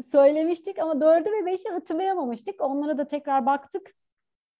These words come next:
Hani bizi dinleyenler için hatırlatalım dedik. E, burada tekrar aslında biri de söyleyeyim. Bülbül'ü Öldürmek var birde. İkide, e,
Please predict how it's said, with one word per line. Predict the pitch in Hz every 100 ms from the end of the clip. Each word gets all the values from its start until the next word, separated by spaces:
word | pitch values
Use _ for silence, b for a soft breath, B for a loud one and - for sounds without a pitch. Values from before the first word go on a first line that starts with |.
| -
Hani | 196 190 185 -
bizi | 208 208 220
dinleyenler | 240 240 240 226
için | 214 269
hatırlatalım | 254 240 233 254 247 214
dedik. | 196 453 - b b b 262
E, | 240
burada | 285 320 320 -
tekrar | 330 330 294
aslında | 233 233 247
biri | 240 247 240
de | 220
söyleyeyim. | 220 202 226 415 311
Bülbül'ü | 277 247 277
Öldürmek | 269 262 262 277 285
var | 226 196 180
birde. | 190 196 349 508 -
İkide, | 277 269 277 294 277 - -
e, | 208 202 202 202 202